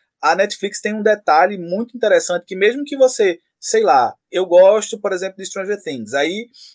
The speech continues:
vou olhar lá, eita, eu tô em qual temporada? Assisti a terceira. Mas quando será que sai a quarta? Será que já saiu, não saiu? Aí, quando você entra no, na, no ícone do, da série, tem lá, é,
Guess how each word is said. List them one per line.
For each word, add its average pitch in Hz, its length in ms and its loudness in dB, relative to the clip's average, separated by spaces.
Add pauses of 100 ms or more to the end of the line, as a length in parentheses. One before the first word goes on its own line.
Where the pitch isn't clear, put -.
(120)
vou 202 280 4
olhar 226 200 4
lá, 180 260 2
eita, 208 380 0
eu 180 140 -8
tô 233 100 -4
em 226 80 -8
qual 226 200 -2
temporada? 226 520 0
Assisti 170 320 -4
a 208 80 -2
terceira. 156 680 -2 (300)
Mas 214 220 -2
quando 339 240 -8
será 254 240 4
que 226 180 -8
sai 202 360 2
a 196 100 2
quarta? 139 580 0
Será 269 240 0
que 214 60 -10
já 185 100 2
saiu, 165 260 0
não 170 120 -8
saiu? 170 480 -4 (200)
Aí, 202 360 2 (180)
quando 240 240 2
você 247 320 4
entra 269 380 0
no, 226 240 0
na, 160 580 2
no 175 160 -2
ícone 160 300 -4
do, 160 200 -4
da 151 300 2
série, 190 460 0
tem 254 180 -4
lá, 156 240 4 (300)
é, 143 320 0